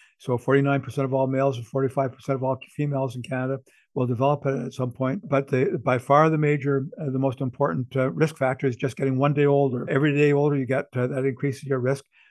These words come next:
But there's also a bunch of other things that, so anything that increases the number of mutations in your body will do it. So that's why you shouldn't smoke. That's why you should limit the amount of alcohol you drink, the amount of processed meats that you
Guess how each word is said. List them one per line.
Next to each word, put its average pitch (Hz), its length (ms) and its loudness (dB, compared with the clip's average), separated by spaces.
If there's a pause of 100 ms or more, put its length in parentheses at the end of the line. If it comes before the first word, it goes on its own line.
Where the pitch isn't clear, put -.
(180)
But 139 200 2
there's 127 160 -2
also 156 240 4
a 135 60 0
bunch 135 240 0
of 143 80 -2
other 143 180 4
things 131 320 -4
that, 131 200 -4
so 139 140 0
anything 160 440 2
that 147 120 2
increases 143 360 -4
the 139 40 -8
number 135 220 0
of 127 60 0
mutations 135 500 0
in 139 80 -4
your 127 100 -2
body 123 240 0
will 120 140 -4
do 123 160 0
it. 202 100 -2 (260)
So 135 120 -4
that's 139 180 2
why 135 120 4
you 131 60 4
shouldn't 131 260 -2
smoke. 139 460 -2
That's 135 220 -4
why 135 100 2
you 131 80 0
should 123 220 -6
limit 143 260 -2
the 139 60 -2
amount 131 200 0
of 123 100 -2
alcohol 131 440 0
you 127 80 -2
drink, 139 260 -2 (340)
the 123 60 0
amount 131 180 2
of 123 100 -6
processed 135 540 0
meats 156 340 -2
that - 180 -6
you 131 300 2